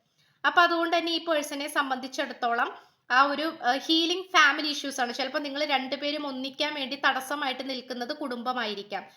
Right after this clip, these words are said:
പാരന്റ്സ് ആയിരിക്കാം. അപ്പൊ അത് നല്ല രീതിയിൽ ഹീൽ ചെയ്യാനാണ്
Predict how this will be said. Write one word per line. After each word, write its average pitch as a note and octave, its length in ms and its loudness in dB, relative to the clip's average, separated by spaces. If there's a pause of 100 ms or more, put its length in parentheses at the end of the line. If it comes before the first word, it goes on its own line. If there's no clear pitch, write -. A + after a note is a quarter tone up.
(160)
പാരന്റ്സ് D4+ 540 8
ആയിരിക്കാം. G#3 420 -2 (320)
അപ്പൊ F4 160 6
അത് E4+ 240 6
നല്ല D4+ 280 2
രീതിയിൽ C#4 500 -4
ഹീൽ C4 300 -4
ചെയ്യാനാണ് A#3 680 -2